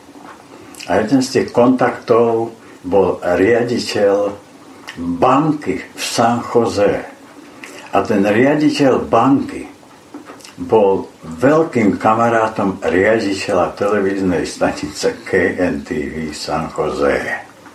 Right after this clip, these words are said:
A tento John Hicks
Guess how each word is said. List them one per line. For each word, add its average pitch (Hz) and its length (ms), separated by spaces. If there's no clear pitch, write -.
A 92 80
tento 120 400
John 131 480
Hicks 101 560